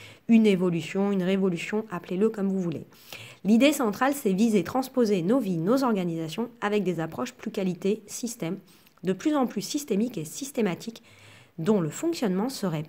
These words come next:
piloté comme d'infinis systèmes transposables et imbricables dans des boîtes à l'infini. Donc séparer les organi-,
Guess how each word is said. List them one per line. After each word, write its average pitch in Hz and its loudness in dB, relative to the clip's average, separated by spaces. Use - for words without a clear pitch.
piloté 254 4
comme 165 0
d'infinis 226 2
systèmes 202 -4
transposables 170 -4
et 185 4
imbricables 208 2
dans 233 2
des 185 2
boîtes 180 0
à 165 -2
l'infini. 180 -2
Donc 170 -2
séparer 247 2
les 185 -2
organi-, 175 0